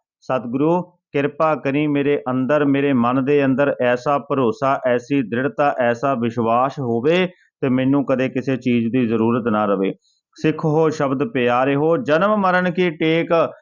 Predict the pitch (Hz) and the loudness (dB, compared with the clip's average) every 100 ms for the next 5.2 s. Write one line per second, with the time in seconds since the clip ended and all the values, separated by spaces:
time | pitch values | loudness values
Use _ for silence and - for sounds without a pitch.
0 | _ 151 165 151 139 127 143 143 123 117 | _ -2 -2 0 -2 0 0 0 0 0
1 | 120 131 120 117 135 120 147 151 175 214 | 0 0 -2 -2 0 2 0 0 2 2
2 | 220 165 135 170 170 160 135 131 160 156 | 2 -2 0 0 0 -2 -2 0 -2 0
3 | 160 135 123 123 131 147 113 139 139 _ | -2 -2 -2 -2 -2 0 0 -4 -6 _
4 | _ _ - 170 170 151 131 160 - 139 | _ _ -4 -4 0 0 2 -2 0 -4
5 | 127 | 0